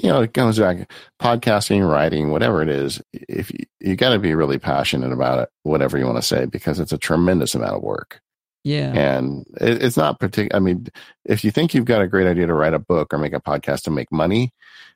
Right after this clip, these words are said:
Speaker 1: you should go get a job making French fries at McDonald's. I
Speaker 2: <laughs>
Speaker 1: guarantee you, at the end of the day, you'll make more money. So that's not the reason. Uh,
Speaker 2: Right.
Speaker 1: but if you got something you gotta get out of your system,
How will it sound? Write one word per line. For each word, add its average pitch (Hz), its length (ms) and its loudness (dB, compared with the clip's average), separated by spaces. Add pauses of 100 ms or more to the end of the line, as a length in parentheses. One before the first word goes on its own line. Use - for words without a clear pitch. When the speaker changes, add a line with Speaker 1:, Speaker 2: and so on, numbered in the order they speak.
Speaker 1:
you 101 100 2
should 98 220 -2
go 95 120 2
get 92 140 0
a 98 80 2
job 73 640 0
making 65 320 -4
French 85 280 -4
fries 73 360 -2
at 67 60 -4
McDonald's. - 600 -8
I 240 260 0
Speaker 2:
<laughs> - 20 -2
Speaker 1:
guarantee 98 560 -2
you, 107 340 2
at 98 120 -2
the 80 60 -2
end 90 120 0
of 95 60 -2
the 90 60 2
day, 78 520 0
you'll 64 140 -4
make 67 200 -4
more 62 140 -4
money. 62 340 -6 (120)
So - 120 0
that's 110 220 0
not 117 140 0
the 113 80 4
reason. 101 420 2 (180)
Uh, 82 160 0
Speaker 2:
Right. 147 320 -4
Speaker 1:
but - 80 -4
if 107 80 -4
you 104 60 0
got 127 240 0
something 113 260 0
you 98 80 2
gotta 92 240 2
get 90 200 0
out 80 120 2
of 85 60 -2
your 67 100 -4
system, - 540 -4